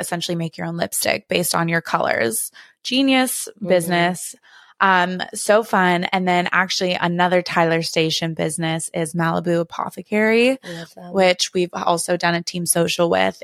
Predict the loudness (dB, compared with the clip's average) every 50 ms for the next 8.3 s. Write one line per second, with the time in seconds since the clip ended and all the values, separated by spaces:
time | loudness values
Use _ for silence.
0 | -6 -2 -2 0 0 0 0 -2 -4 -6 -10 -12 -16 -18 -18 -18 -12 -6 -2 0
1 | 2 2 4 2 2 0 -2 -6 -8 -4 -2 -2 0 0 -2 -4 -4 -6 -6 -2
2 | -2 0 0 0 2 2 2 2 2 0 0 0 0 0 2 2 2 2 0 -2
3 | -4 -2 0 2 2 0 0 -4 -8 _ -4 -4 -2 -2 -4 -4 -4 -4 -4 -4
4 | -6 -6 -6 -8 -8 -8 -10 -10 -8 -6 -6 -4 -2 -2 0 -2 -2 -4 -8 -12
5 | -16 -10 -4 -2 0 2 2 2 2 0 0 0 0 0 -2 -2 -4 -2 0 2
6 | 4 4 4 4 2 2 0 -2 -4 -8 -12 -14 -18 _ _ -4 -4 -4 -4 -8
7 | -6 -2 0 0 2 2 0 0 0 0 -2 -4 -6 -6 -2 2 4 4 4 4
8 | 2 0 -2 -10 -20